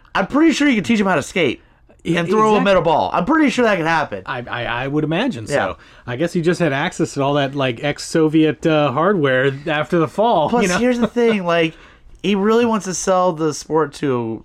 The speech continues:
Speaker 1: America, right?
Speaker 2: Yeah.
Speaker 1: And yet they're, so they're having it be bloodier and kill people off.
Speaker 2: Right.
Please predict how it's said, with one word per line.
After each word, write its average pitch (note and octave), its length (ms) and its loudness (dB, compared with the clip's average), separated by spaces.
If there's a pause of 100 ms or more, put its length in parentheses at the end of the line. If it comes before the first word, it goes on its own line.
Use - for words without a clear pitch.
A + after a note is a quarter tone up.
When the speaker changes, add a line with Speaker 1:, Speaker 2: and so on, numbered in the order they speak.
Speaker 1:
America, B2+ 440 -2
right? G2 400 -2 (100)
Speaker 2:
Yeah. A3+ 180 0 (320)
Speaker 1:
And C3+ 280 -4
yet C#3+ 180 -2
they're, C#3+ 180 -2
so D3 240 0
they're C#3 160 0
having C3 380 -2
it B2 160 -6
be B2 200 -2
bloodier A#2 720 0
and A2 120 -6
kill B2 160 -2
people A2+ 240 -6
off. G#2+ 280 -2 (120)
Speaker 2:
Right. F#2 220 -8